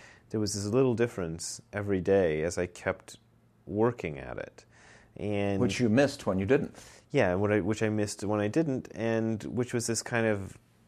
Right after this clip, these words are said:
Speaker 1: rapid <laughs> maturation process, you know, that,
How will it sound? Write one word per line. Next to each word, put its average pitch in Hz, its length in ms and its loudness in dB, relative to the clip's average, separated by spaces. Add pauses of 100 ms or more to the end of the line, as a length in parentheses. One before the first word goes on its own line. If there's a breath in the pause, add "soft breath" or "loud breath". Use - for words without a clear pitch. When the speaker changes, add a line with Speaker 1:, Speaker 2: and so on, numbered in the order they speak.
(640)
Speaker 1:
rapid 107 760 0
<laughs> - 0 -
maturation 107 1120 2
process, 107 680 2
you 107 80 0
know, 101 200 2
that, 101 160 6